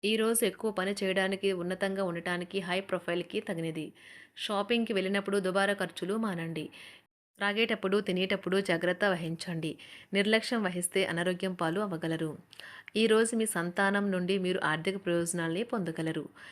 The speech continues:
ఇది మీ యొక్క ఆనందానికి కారణమవుతుంది. మీ కుటుంబ సభ్యులతో కఠినంగా ఉండకండి.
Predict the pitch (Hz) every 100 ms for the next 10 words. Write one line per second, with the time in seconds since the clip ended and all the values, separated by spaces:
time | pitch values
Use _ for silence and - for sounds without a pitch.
0 | - - 196 208 202 196 185 185 202 208
1 | 196 196 220 214 170 170 165 160 165 160
2 | 156 - - - - - 202 214 202 220
3 | 226 226 202 196 196 196 175 196 196 190
4 | 202 165 160 160 170 156